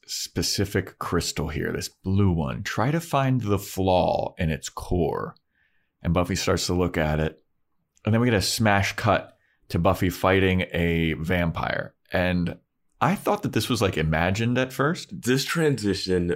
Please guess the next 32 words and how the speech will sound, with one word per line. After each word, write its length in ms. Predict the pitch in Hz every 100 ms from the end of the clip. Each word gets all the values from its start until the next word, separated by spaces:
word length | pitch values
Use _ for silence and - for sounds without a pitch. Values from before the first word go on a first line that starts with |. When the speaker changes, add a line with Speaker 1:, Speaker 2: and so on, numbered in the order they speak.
| -
Speaker 2:
was 320 | 80 78 -
crazy. 420 | - - 80 69
I 140 | 67 104
even 240 | 117 90
went 220 | 80 -
back 260 | 71 67 -
'cause 120 | 73
I 60 | 76
was 120 | 73
like, 100 | 80
"Oh, 120 | 95 78
is 80 | 65
it 80 |
smash 340 | - - 80 -
cut?" 180 | 107 -
They 100 | 85
kinda, 340 | - 107 127 131
like, 240 | 113 78
do 160 | 90 85
a 20 |
little 460 | 82 82 76 - -
transition 760 | - 80 73 69 73 - 80 71
dissolve. 720 | 71 60 62 50 50 - _ _ _ _ _ -
Speaker 1:
Okay. 300 | 90 87 - 95
Speaker 2:
And 140 | 95
they 80 | 98
dissolve, 580 | 95 85 120 135 117 80
and 260 | 92 85 -
it's 160 | 87 -
Buffy 680 | - 98 143 151 131 - _ _ _ _ _ _ _ -
wearing 340 | 76 87 104 92
a, 220 | 69